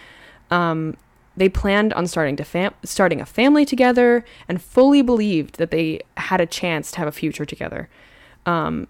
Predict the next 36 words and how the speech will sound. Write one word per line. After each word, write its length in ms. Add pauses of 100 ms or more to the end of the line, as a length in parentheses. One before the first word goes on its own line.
they 180
were 280
having 320
conversations 840
about 260
Gypsy, 540 (500)
uh, 400
about 240
what 160
she 120
should 160
wear 460
to, 120
like, 220
impress 360
his 180
family 800
and, 340
you 140
know, 140
just 200
things 260
of 100
that 200
nature, 380
and 140
not 180
really 240
understanding 880 (500)
the 60
gravity 720
of 320
what 240
they 100
had 180
done 420